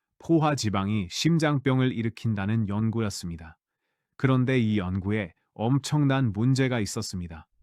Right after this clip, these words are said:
그 과학자는 이십이 개국 데이터를 가지고 있었습니다. 그런데 자기 주장에 맞는 일곱 개국 데이터만 골라서 발표했습니다.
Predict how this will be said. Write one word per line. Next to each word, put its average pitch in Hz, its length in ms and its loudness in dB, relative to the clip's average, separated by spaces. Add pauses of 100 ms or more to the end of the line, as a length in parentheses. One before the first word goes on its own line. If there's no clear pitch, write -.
(180)
그 156 240 4
과학자는 110 760 -4 (160)
이십이 143 500 0
개국 131 340 0
데이터를 113 540 -2
가지고 113 460 -2
있었습니다. 92 680 -8 (580)
그런데 135 440 2
자기 123 420 0
주장에 123 460 0
맞는 95 420 -2 (220)
일곱 139 480 2
개국 127 340 -2
데이터만 117 720 0
골라서 135 520 2
발표했습니다. 98 920 -6